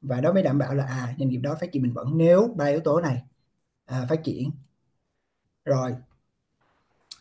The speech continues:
cái cách, cái này thì Hoàng cũng muốn share này, tại vì cái này, à, à,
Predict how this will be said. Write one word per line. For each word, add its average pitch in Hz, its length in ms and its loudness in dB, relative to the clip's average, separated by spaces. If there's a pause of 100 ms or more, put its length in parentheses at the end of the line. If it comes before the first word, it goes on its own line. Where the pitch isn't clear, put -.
(140)
cái 196 140 -2
cách, 214 220 2 (320)
cái 202 180 0
này 135 240 2
thì 123 100 0
Hoàng 123 160 0
cũng 139 140 -2
muốn 175 140 0
share 147 200 0
này, 113 140 0
tại - 100 -4
vì 120 100 -6
cái 165 120 0
này, 120 280 2
à, 117 200 -2 (260)
à, 123 300 0